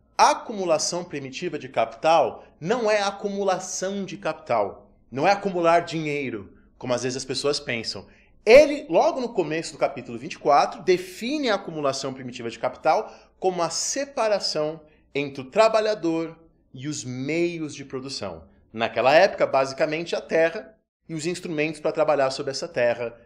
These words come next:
é, é, esses seriam principalmente os meios de produção. Veja, no mundo medieval, o trabalhador tinha os meios de produção. Então eu servo, eu trabalho sobre uma terra, tá? E eu pago uma porcentagem daquilo que eu produzo na terra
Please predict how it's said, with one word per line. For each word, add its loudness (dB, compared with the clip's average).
é, 0
é, 2
esses 0
seriam -4
principalmente -8
os -14
meios -6
de -14
produção. -8
Veja, 4
no -2
mundo -2
medieval, 2
o -4
trabalhador 4
tinha -4
os -2
meios -2
de -14
produção. -6
Então -2
eu 4
servo, 2
eu 4
trabalho 4
sobre -6
uma 0
terra, 2
tá? 8
E -4
eu 4
pago 4
uma 2
porcentagem -2
daquilo -2
que -8
eu -2
produzo -6
na -2
terra 2